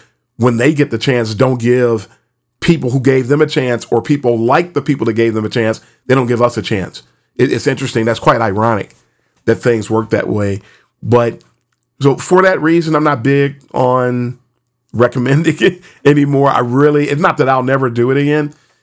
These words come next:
I, but I, I can't do it without, uh, <laughs> without having that, that one concern way in the back of my mind. That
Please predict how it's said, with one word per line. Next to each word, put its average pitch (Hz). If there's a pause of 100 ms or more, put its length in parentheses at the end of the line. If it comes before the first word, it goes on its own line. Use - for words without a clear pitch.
(160)
I, 127
but 123
I, 123
I 123
can't 127
do 127
it -
without, 120 (440)
uh, - (440)
<laughs> -
without 214 (300)
having 170
that, 160
that 143
one 147
concern 139
way 131
in 127
the 123
back 127
of 127
my 120
mind. 120
That 131